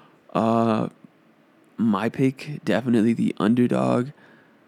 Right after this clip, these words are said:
I'm gonna go ahead and, fuck, I wanna say Flower Boy, man, but this is huge.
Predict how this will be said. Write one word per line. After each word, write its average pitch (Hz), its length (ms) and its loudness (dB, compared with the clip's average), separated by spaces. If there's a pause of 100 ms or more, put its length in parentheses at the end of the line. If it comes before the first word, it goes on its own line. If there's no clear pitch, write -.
(840)
I'm 127 140 -6
gonna 127 140 4
go 113 220 4
ahead 131 180 -2
and, 123 140 -4
fuck, - 520 -6
I - 60 -8
wanna 135 280 0
say 135 220 -4
Flower 147 340 -2
Boy, 117 220 -2
man, 117 440 -2
but 117 300 -2 (1600)
this 131 180 -4
is 135 260 -4
huge. 127 240 4